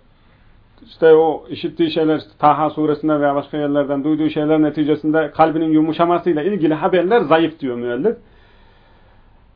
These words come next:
Ama Ömer radıyallahu anh'ın İslam'a, e, girişi malum,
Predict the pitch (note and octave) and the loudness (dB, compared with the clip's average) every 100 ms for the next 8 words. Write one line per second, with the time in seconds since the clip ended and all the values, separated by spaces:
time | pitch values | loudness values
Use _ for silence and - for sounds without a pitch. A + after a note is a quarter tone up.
0 | _ _ - - - _ - F3+ G3 A3 | _ _ -20 -20 -20 _ 2 4 6 4
1 | - _ _ _ _ _ _ - _ - | 0 _ _ _ _ _ _ -20 _ -20
2 | _ - _ _ _ - - _ _ - | _ -20 _ _ _ -20 -20 _ _ -20
3 | - _ _ _ - F3+ G3+ B3+ G3 E3+ | -20 _ _ _ -2 6 6 6 4 2
4 | F3+ F3+ F#3+ G3+ F3+ F3+ D#3 E3 D#3 D3+ | 0 0 0 0 -2 -4 -6 -10 -12 -14
5 | - F3+ F#3+ F3 D3+ - - D3 C#3+ C3 | -2 0 2 0 -4 -12 -12 -6 -4 2
6 | F3+ F#3 F3+ F3+ D4 - _ _ _ _ | 2 2 2 0 0 -12 _ _ _ _
7 | _ _ _ - - - - _ _ _ | _ _ _ -20 -20 -20 -20 _ _ _
8 | _ _ _ _ - - - _ - C3+ | _ _ _ _ -20 -20 -20 _ -6 0
9 | D#3+ E3 D#3+ A3 | 4 4 4 -2